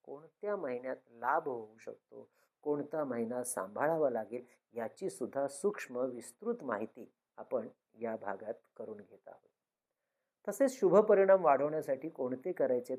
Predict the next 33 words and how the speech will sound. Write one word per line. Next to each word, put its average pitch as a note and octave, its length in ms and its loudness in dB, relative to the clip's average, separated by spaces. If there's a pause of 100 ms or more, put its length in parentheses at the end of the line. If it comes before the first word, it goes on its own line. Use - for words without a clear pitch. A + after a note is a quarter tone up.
(100)
उपाय G#2 360 -8 (720)
हे C3+ 100 -12
सुद्धा B2+ 420 -6 (160)
व्हिडिओच्या A2 460 -12
शेवटच्या C#3+ 500 -2
भागात B2+ 260 2 (340)
आपण A2+ 300 -20
जाणून A2 280 -6
घेणार B2+ 280 0
आहोत A#2+ 180 -2 (360)
आणि B2+ 100 -6
म्हणूनच D3 400 2
व्हिडिओ B2 340 -2
अगदी D3 280 -4
शेवटपर्यंत A#2+ 800 0 (460)
संपूर्ण A2 520 -8 (340)
पहा. - 160 -14 (560)
चला F#3 140 12
तर F#3 120 8
मग F3+ 200 0 (360)
जाणून C#3+ 360 4
घेऊया D3 220 6
नवीन C#3+ 260 2
वर्ष D3 280 2
दोन B2+ 180 0
हजार B2+ 240 2
सव्वीस B2 480 -2
आपल्या G3 360 -4
मिथुन D#3+ 380 0
राशीसाठी A#2+ 600 -2 (300)
नक्की C#3+ 260 -12
काय G2 200 -4
सांगतंय. - 420 -14